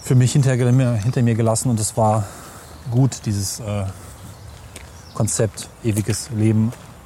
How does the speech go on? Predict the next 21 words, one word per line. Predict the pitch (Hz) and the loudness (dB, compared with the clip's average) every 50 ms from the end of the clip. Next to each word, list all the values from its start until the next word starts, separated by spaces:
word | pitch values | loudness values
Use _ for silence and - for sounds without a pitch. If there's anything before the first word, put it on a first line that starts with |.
| - - - - | -20 -20 -8 -2
jenseits | 113 107 107 104 104 107 104 98 - - - - - - - - - - - | 0 0 2 2 2 0 0 0 -2 -4 -6 -6 -8 -14 -20 -20 -16 -6 -2
nicht | 110 110 107 - - - - | -2 0 -2 -2 -6 -14 -6
zu | - 117 95 | -4 -2 0
haben. | 104 110 107 95 92 | 0 0 0 0 -2
Das, | 90 - - - - - | -6 -8 -10 -12 -10 -10
äh, | 107 95 95 92 92 - | -8 -8 -8 -8 -10 -10
spielt | - - 107 - | -8 -8 -6 -4
für | - | -4
mich | 104 104 98 | -4 -4 -2
keine | - 113 104 107 | -2 -2 -2 0
Rolle | 98 104 98 95 | 0 0 -2 -2
mehr. | 87 87 85 85 | -6 -8 -10 -10
Deswegen | 90 90 - 98 95 98 92 85 - - - - - - - - - - - - - | -12 -10 -8 -6 -6 -6 -6 -8 -12 -18 -20 -20 -20 -20 -20 -20 -20 -20 -20 -20 -18
ist | - - | -10 -10
der | 110 - | -8 -4
Tod | - 110 101 - | -2 -4 -2 -2
definitiv | 107 95 - 110 95 - - 113 - | -4 -2 -2 -4 -4 -4 -6 -8 -6
für | - 113 | -2 -2
mich | 110 110 107 117 | -2 0 0 -2
ein | 110 | -4
Ende. | 113 107 107 107 92 87 | -4 -2 -2 -2 -2 -4